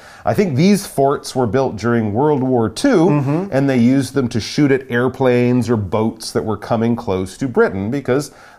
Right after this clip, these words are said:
Speaker 1: that's what forts are. They're places used to put guns and soldiers to help fight wars and things like that. If you want to find a fort here in Taiwan,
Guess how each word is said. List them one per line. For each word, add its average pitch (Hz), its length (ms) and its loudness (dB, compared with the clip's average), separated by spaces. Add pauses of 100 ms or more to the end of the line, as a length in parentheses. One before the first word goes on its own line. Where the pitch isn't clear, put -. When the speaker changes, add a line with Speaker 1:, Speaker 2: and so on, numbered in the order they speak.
Speaker 1:
that's 101 260 -2
what 139 140 -4
forts 98 440 -8
are. 110 320 2
They're 92 160 -6
places 98 560 -6
used 98 360 -6
to 95 220 -4 (340)
put - 200 -6
guns 143 380 0
and 120 100 -2
soldiers 117 480 -2
to 107 220 -6
help 95 240 -4
fight 90 400 -6
wars 98 500 -2
and 87 140 -8
things 90 320 -8
like 87 240 -2
that. 95 200 -2
If 117 100 -6
you 208 100 2
want 240 140 4
to 202 40 0
find 214 260 0
a 170 40 0
fort 214 360 0
here 202 260 2
in 165 120 -2
Taiwan, 185 680 2